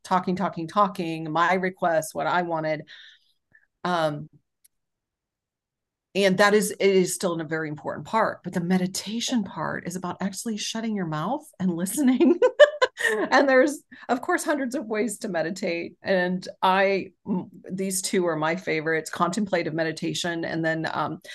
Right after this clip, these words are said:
and then meditating to create your life, because I feel like it's a very, um, beautiful way to, I meditate on, uh, part of my life in the mornings on what I want to create and what energy I want to be in.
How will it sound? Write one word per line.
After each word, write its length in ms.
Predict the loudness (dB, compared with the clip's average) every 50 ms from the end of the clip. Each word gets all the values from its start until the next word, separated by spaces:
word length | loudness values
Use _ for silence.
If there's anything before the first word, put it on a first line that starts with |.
| -16 -16 -12 -2
and 100 | 2 4 4
then 120 | 6 6
meditating 580 | 6 6 4 4 2 2 -2 -4 -2 0 -2 -2
to 100 | -2 -4
create 300 | -6 -2 -2 -2 -2 -2
your 100 | -6 -4
life, 220 | -4 -4 -4 -4 -6
because 180 | -6 -2 -2
I 100 | -2 -2
feel 180 | -2 -2 0 0
like 180 | 0 0 0
it's 180 | -2 -4 -4 -6
a 40 | -6
very, 760 | -6 -4 -4 -2 0 0 2 2 0 0 -2 -4 -4 -4 -4
um, 340 | -4 -4 -2 -2 -4 -6 -8 -12 _ -20 -20 -20 -20 -16 _ -8
beautiful 760 | -8 -6 -2 0 0 2 2 2 0 0 0 0 -2 0 0
way 720 | -2 -2 0 0 0 0 0 -2 -2 -2 -4 -6 -6 -8 -6 -6 -4
to, 680 | -2 0 2 2 2 2 2 2 0 0 -2 -2 -4 -4 -4
I 100 | -2 -2
meditate 840 | 0 2 2 2 2 2 -2 -2 -2 0 0 0 0 -2 -4 -4 -4
on, 500 | -4 -2 0 0 0 0 -2 -4 -8 -12 -16 -20 -20 -20 -20 _ _
uh, 320 | -2 0 0 2 0 0 -2 -6 -12 _ _
part 300 | -16 -4 2 4 4 4
of 120 | 4 0 -2
my 180 | -4 -4 -2
life 500 | -2 -2 0 0 0 -2 -4 -8 -12 -14 -8
in 140 | -4 -2 -2
the 80 | -2 -2
mornings 680 | -2 -4 -2 -2 -4 -4 -4 -4 -6 -8 -8 -8 -8
on 380 | -6 -4 -4 -4 -2 -4 -4 -6
what 480 | -8 -8 -6 -2 0 2 2 2 0 0 -2
I 200 | -2 -2 -2 -2
want 260 | -2 -2 -2 -2 -4
to 100 | -8 -10
create 520 | -10 -10 -8 -8 -6 -4 -4 -6 -6 -6
and 120 | -8 -4 -4
what 160 | -4 -4 -2 -4
energy 420 | -4 -4 -4 -6 -6 -6 -6 -4
I 80 | -4 -4
want 180 | -4 -6 -6
to 60 | -8
be 140 | -8 -8 -8
in. 180 | -8 -10 -10